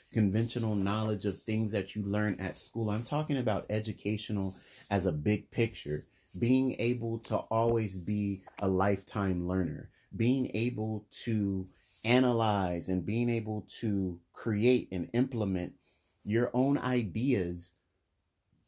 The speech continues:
based on what you think is gonna be beneficial for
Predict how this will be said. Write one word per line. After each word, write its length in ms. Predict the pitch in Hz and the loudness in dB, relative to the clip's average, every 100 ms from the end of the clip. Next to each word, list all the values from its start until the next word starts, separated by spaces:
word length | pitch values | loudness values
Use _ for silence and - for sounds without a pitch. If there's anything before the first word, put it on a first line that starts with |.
| _ _ _ - 95 | _ _ _ -8 4
based 400 | 120 143 147 - | 4 4 2 0
on 540 | 123 117 117 110 107 - _ _ _ _ _ _ _ _ _ _ | 0 2 0 -2 -4 -10 _ _ _ _ _ _ _ _ _ _
what 360 | - 107 127 - | -2 0 0 0
you 140 | 131 | -2
think 640 | 127 - 127 120 - - _ _ _ _ _ _ _ _ _ _ _ _ - | -2 2 2 2 0 -12 _ _ _ _ _ _ _ _ _ _ _ _ -4
is 120 | 110 | 2
gonna 160 | 123 127 | 4 4
be 140 | 117 | 2
beneficial 640 | 95 117 117 135 123 117 | 2 0 0 -2 -2 -4
for 500 | 113 - 110 104 98 | -6 -2 -2 0 -2